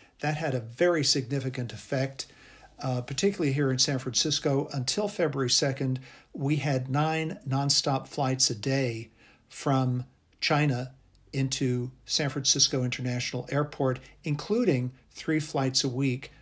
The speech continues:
from Wuhan, China, which was the epicenter of their outbreak. So, but California has done quite well,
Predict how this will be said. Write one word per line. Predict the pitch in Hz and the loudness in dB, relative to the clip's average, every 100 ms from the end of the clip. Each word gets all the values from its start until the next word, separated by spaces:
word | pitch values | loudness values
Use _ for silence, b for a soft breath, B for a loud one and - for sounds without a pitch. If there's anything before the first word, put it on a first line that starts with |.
| b | b
from | - 147 131 135 | -4 0 0 0
Wuhan, | 127 127 120 170 135 123 120 - - | 0 0 0 0 0 0 -2 -10 -10
China, | - 143 123 117 123 B B - | -2 0 0 -2 -6 B B -6
which | 139 131 131 | 0 2 2
was | 147 131 123 - | 2 2 4 2
the | - 123 120 - | 0 -2 -2 -4
epicenter | 156 170 143 160 127 127 127 127 B B _ | -4 0 0 2 0 -2 -4 -6 B B _
of | 139 113 | -4 -2
their | 127 135 | -2 -2
outbreak. | 131 143 147 131 104 - - - _ B B B B | 0 -2 -2 -4 -6 -12 -20 -20 _ B B B B
So, | - - 160 151 147 - B B B _ _ _ _ _ _ _ | 0 4 6 6 4 -2 B B B _ _ _ _ _ _ _
but | 180 - | -2 0
California | 156 147 170 190 160 175 240 - _ _ _ _ _ | 2 4 4 2 2 0 -2 -8 _ _ _ _ _
has | - 147 143 135 - | -6 0 2 2 0
done | - 143 135 | -2 0 0
quite | 131 170 185 165 | 0 2 2 2
well, | 147 127 160 - | 0 2 0 -4